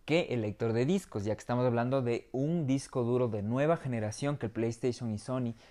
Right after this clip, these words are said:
eh, mencionaron muchas veces que va a ser un disco muy, muy innovador, incluso más innovador que los que hay en la, en los,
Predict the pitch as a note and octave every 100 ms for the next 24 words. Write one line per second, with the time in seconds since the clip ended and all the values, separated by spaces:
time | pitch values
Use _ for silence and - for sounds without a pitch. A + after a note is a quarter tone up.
0 | - - - A#2 A2 A#2+ A#2 - A#2+ C3
1 | C#3+ B2+ B2+ E3 F#3+ D#3 - B2 A2+ A#2+
2 | A#2+ A2+ B2 A2+ C3+ B2 A#2+ A#2 B2 C3
3 | - B2 - - A2+ B2 C#3+ D#3+ D3 C3+
4 | C#3+ B2 G#2+ G#2 A2 D#3 - C#3+ C3+ G3+
5 | A#3 G3+ F3+ F3+ D#3+ C#3 D3 E3+ D3+ B2
6 | - D3+ D3 B2 B2 - - A2 A2 A2+
7 | A2+ -